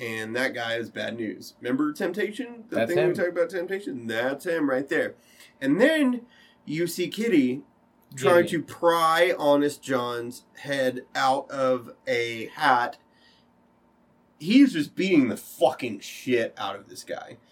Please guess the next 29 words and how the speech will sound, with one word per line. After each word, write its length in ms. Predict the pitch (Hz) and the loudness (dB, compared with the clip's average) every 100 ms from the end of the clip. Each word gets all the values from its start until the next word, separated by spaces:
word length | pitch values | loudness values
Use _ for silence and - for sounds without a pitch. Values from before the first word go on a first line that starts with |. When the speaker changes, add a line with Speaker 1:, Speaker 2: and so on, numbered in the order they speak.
| _ _ _ | _ _ _
Speaker 1:
He's 340 | 269 262 262 - _ _ _ _ _ _ _ _ _ 135 - | 0 0 -2 -10 _ _ _ _ _ _ _ _ _ -20 -2
digging 380 | 160 160 175 | 0 2 -2
the 60 | 170 | -4
cane 500 | - 127 117 113 110 - _ _ _ _ _ | -4 -4 -4 -8 -12 -16 _ _ _ _ _
into 260 | 143 135 139 | -2 2 2
his 160 | 127 - | 0 -4
face 600 | - 127 104 104 - - _ _ | -4 -4 -2 -8 -14 -18 _ _
while 280 | 117 123 110 | 0 0 0
bashing 480 | - 127 127 127 123 | 0 2 2 -2 -10
a 60 | |
mallet 420 | 110 110 104 107 - _ _ | -6 -6 -6 -10 -12 _ _
onto 880 | 120 117 117 101 - 113 104 101 - | -6 -6 -8 -10 -8 -8 -6 -10 -10
the 140 | 107 107 | -8 -6
hat, 380 | 113 110 107 - _ _ _ | -4 -4 -6 -12 _ _ _
the 80 | - | -6
top 220 | 147 131 | 0 0
of 60 | 123 | 0
the 80 | 107 | -4
hat 280 | 107 101 - 107 | -4 -6 -12 -8
that 240 | 113 110 - | -6 -6 -6
Honest 280 | 117 110 110 | -8 -6 -6
John 180 | 107 | -8
is 100 | 104 | -8
stuck 360 | - - 120 - | -12 -6 -6 -6
in. 100 | - | -14
Speaker 2:
Should 240 | - 170 | -6 -4
clearly 480 | - 175 180 170 151 | -2 4 6 6 2
be 140 | 131 127 | -2 -2
dead. 240 | 117 92 | -2 -4